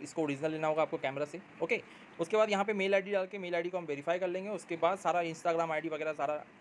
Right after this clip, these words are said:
upload करने के बाद, देने के बाद इसको submit कर देंगे हम। थोड़ा सा टाइम लगेगा guys,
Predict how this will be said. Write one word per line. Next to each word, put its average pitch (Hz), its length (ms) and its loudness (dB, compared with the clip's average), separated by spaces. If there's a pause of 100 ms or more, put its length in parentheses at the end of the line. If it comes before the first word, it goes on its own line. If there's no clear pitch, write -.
(460)
upload 160 320 0
करने 151 220 -2
के 156 60 -4
बाद, 175 120 0
देने 156 340 0
के 170 180 -4
बाद 147 200 2
इसको 170 180 -4
submit 143 320 -4
कर 123 120 0
देंगे 117 180 -8
हम। 113 120 -10 (4000)
थोड़ा 190 100 6
सा 214 100 2
टाइम 185 220 2
लगेगा 185 300 0
guys, 170 220 -4